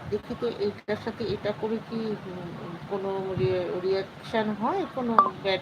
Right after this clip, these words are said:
রিয়াকশন আছে? এইটা, এটা তোমাকে জানতে হবে। আর না জানতে পারলে না আমার অস্বস্তি লাগে। এটা যদি কোনো একটা রোগ হতো, এই থাকতো, তাহলে তো আমি টিপে ওর মুখের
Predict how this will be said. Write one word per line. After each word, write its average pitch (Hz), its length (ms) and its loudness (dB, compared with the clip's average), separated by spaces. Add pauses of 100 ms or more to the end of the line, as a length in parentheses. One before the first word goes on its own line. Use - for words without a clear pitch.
রিয়াকশন 196 440 -2
আছে? 202 280 -4 (1000)
এইটা, 185 460 2
এটা - 240 -6
তোমাকে 254 300 -2
জানতে 311 300 6
হবে। 170 220 -4 (160)
আর 180 160 -4
না 185 280 0
জানতে 254 360 -2
পারলে 285 280 -2
না 277 80 -2
আমার 190 220 -4
অস্বস্তি - 460 -8
লাগে। - 300 -6 (160)
এটা 202 260 -6
যদি 220 100 -6
কোনো 247 200 -2
একটা 247 120 -2
রোগ 196 220 2
হতো, - 400 -8
এই 214 260 0
থাকতো, 233 260 -6
তাহলে 202 140 -2
তো 208 80 0
আমি 226 200 -2
টিপে 226 340 -2 (560)
ওর 220 140 6
মুখের 220 260 4